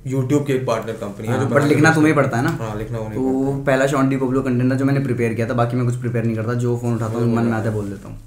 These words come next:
Speaker 1: हम्म।
Speaker 2: तो वो बस एक प्रिपेयर था।
Speaker 1: But do you think your content, अच्छा, ठीक है, I mean, you've spoken about, you want to, do you want to build more mature content या फिर you want to continue the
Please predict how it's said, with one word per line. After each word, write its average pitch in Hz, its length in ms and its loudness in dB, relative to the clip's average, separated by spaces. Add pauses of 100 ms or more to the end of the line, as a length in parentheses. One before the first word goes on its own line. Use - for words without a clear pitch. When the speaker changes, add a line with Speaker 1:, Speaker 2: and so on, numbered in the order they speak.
Speaker 1:
हम्म। 98 120 -14 (420)
Speaker 2:
तो 123 60 -6
वो 123 160 2
बस 120 160 0
एक 117 140 -4
प्रिपेयर 107 280 -6
था। 101 240 -12 (280)
Speaker 1:
But 170 80 2 (400)
do 151 40 4
you 190 120 10
think 196 180 6
your 196 180 6
content, 156 680 2 (560)
अच्छा, 147 100 -2
ठीक 143 180 -4
है, 113 160 -4
I 120 40 -4
mean, 120 100 -2
you've - 140 -10
spoken 123 280 0
about, 113 180 -2
you 117 100 0
want 117 180 0
to, 123 180 0
do 139 40 0
you 165 100 6
want 185 140 4
to 202 100 4
build 214 380 2
more 165 180 4
mature 135 420 0
content 160 320 0
या 190 60 2
फिर 190 140 -2
you 165 80 0
want 165 120 2
to 165 100 -2
continue 143 340 2
the 139 180 4